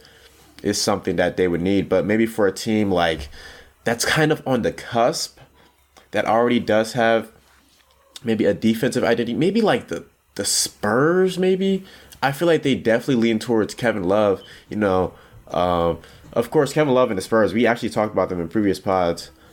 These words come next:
um, on a trade. I don't know. I feel like it's tough. I feel like, okay, so if I had to pick a player, just putting everything aside,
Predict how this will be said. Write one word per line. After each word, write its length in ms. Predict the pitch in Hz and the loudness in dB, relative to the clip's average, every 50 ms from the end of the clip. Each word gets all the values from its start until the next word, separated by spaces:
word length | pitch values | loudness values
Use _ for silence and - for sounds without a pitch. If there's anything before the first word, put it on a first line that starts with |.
| - - - | -20 -10 -4
um, 460 | 92 92 90 85 82 82 80 78 78 - - - - - - - _ _ - - - - | -2 0 0 0 0 -2 -2 -6 -8 -12 -20 -20 -20 -20 -20 -20 _ _ -20 -14 -8 -4
on 100 | - 104 | -4 -2
a 40 | 98 | -4
trade. 460 | - - - 104 101 95 90 85 - - - - - - - - - _ - - | -4 -2 0 2 2 2 2 -2 -4 -14 -20 -20 -20 -20 -20 -20 -20 _ -12 -6
I 80 | - 156 | -2 0
don't 100 | 214 226 | 2 2
know. 80 | 247 | 4
I 100 | 190 135 | 2 2
feel 120 | - 202 220 | 0 0 0
like 100 | 226 196 | 0 0
it's 160 | 160 - - | 0 -2 0
tough. 220 | - 160 131 127 - | 0 0 0 2 0
I 120 | 147 160 | -2 0
feel 140 | - 196 180 | 2 2 2
like, 280 | 175 160 - - - - - - _ - - | 2 2 0 -2 -10 -20 -20 -20 _ -4 -4
okay, 240 | 139 - 156 127 | -2 0 0 0
so 140 | 117 - 113 | 2 2 0
if 100 | 143 147 | 0 2
I 80 | 190 214 | 2 2
had 120 | 226 226 | 2 0
to 60 | 147 | -2
pick 340 | - - - 160 165 156 - - _ _ _ - | -4 -2 0 0 0 0 0 -8 _ _ _ -6
a 80 | - 104 | -6 -6
player, 500 | - - 120 117 123 135 151 165 165 - - - _ _ _ _ _ _ _ _ _ _ _ _ _ - - - - | -4 0 2 2 4 4 2 0 -2 -4 -14 -20 _ _ _ _ _ _ _ _ _ _ _ _ _ -20 -20 -14 -8
just 180 | - 127 127 - | -6 -4 -2 0
putting 200 | 156 147 139 139 | 0 2 2 2
everything 260 | 131 135 135 131 107 | 0 0 0 0 -2
aside, 460 | 107 113 - 123 113 110 104 101 98 | -2 0 0 2 2 4 2 2 -2